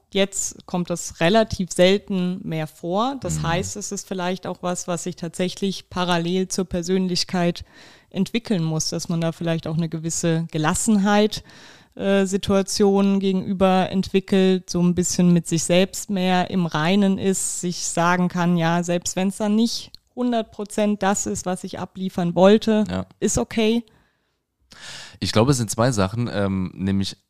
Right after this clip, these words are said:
Speaker 2: einerseits ist es dieses, du lernst dich und deinen Körper besser kennen und du lernst auch die Signale deines Körpers besser verstehen. Also ich bin zum Beispiel so ein Typ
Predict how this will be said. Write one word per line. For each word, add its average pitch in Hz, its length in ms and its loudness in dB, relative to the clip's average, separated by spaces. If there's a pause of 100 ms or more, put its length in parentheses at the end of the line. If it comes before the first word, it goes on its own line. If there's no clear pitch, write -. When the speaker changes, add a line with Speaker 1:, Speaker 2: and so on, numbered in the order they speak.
(120)
Speaker 2:
einerseits 117 640 2
ist 110 180 -4
es 110 160 -6
dieses, 107 640 -4
du 107 120 -4
lernst 98 420 0
dich 127 140 0
und 104 120 -2
deinen 95 140 2
Körper 101 280 -2
besser 90 300 -4
kennen 82 260 -6
und 76 100 -8
du 85 40 -4
lernst 90 240 -2
auch 95 120 -6
die 98 100 -4
Signale 85 480 -2
deines 82 280 -4
Körpers - 360 -2
besser 73 280 -8
verstehen. 71 440 -8
Also 80 140 -6
ich 104 100 -10
bin 110 120 -4
zum 101 120 -4
Beispiel 98 240 -4
so 90 100 -4
ein 85 100 -2
Typ - 340 -2